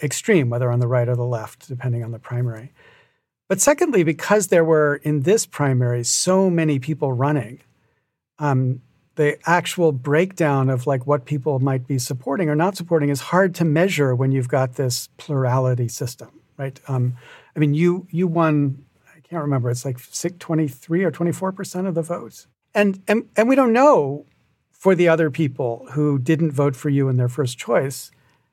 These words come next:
you know, what their view about you is. And so that, that, um, you know, you've been a strong s-, I mean, you know, um, people should know, you've been a strong supporter of ranked choice for a long time. You're a supporter of what I think is a really fantastic idea, the Fair Representation Act, which I wanna talk about a little bit.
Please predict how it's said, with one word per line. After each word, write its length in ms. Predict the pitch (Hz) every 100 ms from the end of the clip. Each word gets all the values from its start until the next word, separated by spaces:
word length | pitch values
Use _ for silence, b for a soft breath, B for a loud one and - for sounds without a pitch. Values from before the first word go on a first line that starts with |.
| _
you 60 | 185
know, 120 | 160
what 220 | 151 170
their 140 | 185 156
view 180 | 160
about 260 | 160 156 160
you 280 | 156 151 - -
is. 380 | 220 120 117
And 120 | 165 147
so 160 | 180
that, 280 | 165 208 202 _ b b -
that, 280 | 185 180 - 165
um, 400 | 170 156 151 -
you 120 | 196
know, 60 | 165
you've 280 | 151 202 175
been 120 | 147
a 60 |
strong 340 | 123 - 156 147
s-, 160 | 123 -
I 80 | 127
mean, 160 | 117 123
you 180 | 131 139
know, 320 | 123 131 - 135
um, 320 | 127 123 123 _ _
people 240 | - 175 151
should 180 | - 120
know, 140 | 113
you've 180 | 123 135
been 140 | 143
a 60 | 127
strong 280 | - 139 127
supporter 340 | 135 139 127
of 120 | 117
ranked 200 | 127 127
choice 400 | 135 131 123 - -
for 140 | 139
a 40 |
long 260 | 127 123 123
time. 300 | 123 143 202
You're 120 | 151
a 40 | 127
supporter 480 | 135 135 135 127
of 160 | 117 110 b b b b b _ _ -
what 200 | 147 135
I 80 |
think 160 | 127 143
is 100 | 123
a 60 | 123
really 200 | 143 127
fantastic 640 | 135 120 120 143 131 156
idea, 280 | 127 127 143
the 80 | 143
Fair 240 | - 135
Representation 800 | 131 123 127 127 123 139 135 143 -
Act, 300 | 135 160 -
which 160 | 127
I 40 | 127
wanna 220 | 123 123
talk 280 | 120 139 131
about 200 | 156 143
a 40 |
little 220 | 135 135
bit. 200 | 151 190